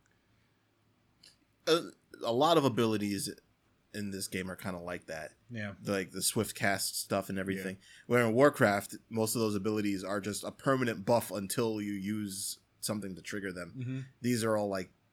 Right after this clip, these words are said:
Speaker 1: timer based and stuff. It took me a while to really get used to.
Speaker 2: It's really not very good.
Speaker 1: I don't, I don't like it in general, the way they handle some of those buffs.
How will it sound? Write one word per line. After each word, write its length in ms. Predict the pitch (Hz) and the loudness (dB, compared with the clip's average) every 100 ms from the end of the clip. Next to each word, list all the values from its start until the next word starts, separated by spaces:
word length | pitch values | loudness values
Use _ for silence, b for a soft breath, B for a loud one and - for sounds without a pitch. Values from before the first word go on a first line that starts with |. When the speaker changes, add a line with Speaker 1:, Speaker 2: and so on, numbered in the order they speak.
| _ | _
Speaker 1:
timer 420 | - 113 101 95 90 | -6 -2 -2 -4 -4
based 400 | 98 95 - 95 | -4 -4 -6 -10
and 100 | 87 | -10
stuff. 220 | 90 92 | -6 -4
It 100 | - | 0
took 160 | 170 | 2
me 60 | 147 | 4
a 60 | 117 | 4
while 280 | 104 101 98 | 6 4 2
to 160 | 101 87 | -2 -4
really 260 | 95 92 | -4 -4
get 220 | 87 98 80 | -4 -4 -4
used 320 | 87 87 - | -6 -6 -4
to. 160 | 92 - | -6 -6
Speaker 2:
It's 180 | 139 - | -8 0
really 220 | 175 143 | 2 2
not 160 | 123 107 | 0 -2
very 240 | 98 104 | -4 -6
good. 240 | 95 92 98 | -8 -8 -4
Speaker 1:
I 80 | |
don't, 160 | 101 95 120 | -4 -2 6
I 80 | |
don't 160 | 147 165 | 8 10
like 220 | 139 131 | 10 10
it 60 | 120 | 6
in 120 | 98 | 4
general, 360 | 92 110 101 95 | 2 0 0 -2
the 80 | 95 | -4
way 120 | 92 | -4
they 160 | 90 87 | -4 -2
handle 280 | 98 90 | -2 -4
some 160 | 90 95 | -6 -8
of 80 | 90 | -8
those 180 | 90 - | -10 -10
buffs. 420 | 90 85 - | -10 -8 -10